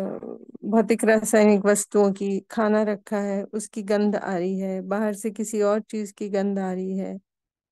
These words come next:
इन सब से भी शरीर पर कुछ प्रभाव पड़ा, संवेदना उठी और मैंने निर्णय पूर्वक उस संवेदना को पढ़ा। ये हो गई बाहर के स्रोत। फिर शरीर के अंदर भी बहुत सी घटनाएं घट रही हैं, जैसे कि हमने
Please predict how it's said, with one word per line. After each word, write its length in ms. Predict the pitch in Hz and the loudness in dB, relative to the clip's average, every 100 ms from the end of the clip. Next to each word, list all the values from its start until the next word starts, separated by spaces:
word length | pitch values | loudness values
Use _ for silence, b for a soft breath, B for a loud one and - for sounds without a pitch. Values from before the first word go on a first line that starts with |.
| _ _ _ - | _ _ _ -2
इन 140 | 269 | 0
सब 240 | 262 294 277 | 4 4 2
से 440 | - 311 330 320 - 240 | -2 2 4 2 -2 -8
भी 440 | 226 262 302 302 _ _ _ _ _ _ _ - | 0 4 4 2 _ _ _ _ _ _ _ -8
शरीर 480 | - 233 240 262 247 | 2 2 4 -2 -4
पर 400 | - 240 240 247 _ _ _ - | 0 2 2 -2 _ _ _ -8
कुछ 160 | 240 | -8
प्रभाव 460 | - 220 208 208 208 | -2 -2 0 0 -2
पड़ा, 380 | 208 214 254 320 _ _ _ _ _ _ | -2 -2 -2 -4 _ _ _ _ _ _
संवेदना 600 | _ 240 208 208 202 214 | _ -4 0 2 2 0
उठी 440 | 208 220 - 285 311 _ _ _ _ | -2 -6 -4 -4 -4 _ _ _ _
और 120 | 220 214 | -4 0
मैंने 360 | 208 196 202 | 2 2 2
निर्णय 400 | 208 196 196 202 | 0 0 -2 -2
पूर्वक 460 | 202 208 196 220 269 - | -4 -8 -6 -4 -6 -8
उस 200 | 240 220 | -12 -8
संवेदना 500 | 220 196 190 185 190 | -6 -4 -4 -4 -6
को 160 | 202 294 | -6 -8
पढ़ा। 340 | - 202 180 - _ _ - | -6 -6 -6 -10 _ _ 2
ये 120 | 233 | 6
हो 160 | 247 240 | 8 8
गई 160 | 269 | 8
बाहर 420 | 269 208 208 226 | 6 6 4 0
के 160 | 208 208 | 0 -4
स्रोत। 360 | 202 - 170 - _ _ _ _ _ _ | -2 -6 -8 -10 _ _ _ _ _ _
फिर 120 | 294 | 0
शरीर 400 | 302 285 262 285 | 4 6 6 4
के 100 | 269 | 4
अंदर 320 | 302 247 262 294 | 4 6 4 4
भी 140 | 330 | 2
बहुत 300 | 269 269 269 | 4 2 2
सी 120 | 285 | -2
घटनाएं 500 | 233 247 - 233 254 | 0 -2 2 2 2
घट 240 | 240 226 233 | 0 0 0
रही 240 | 240 233 | 0 0
हैं, 340 | 233 240 247 | -2 -6 -12
जैसे 280 | 226 220 - | -10 -10 -10
कि 120 | 214 | -6
हमने 280 | 226 208 214 | -2 0 -2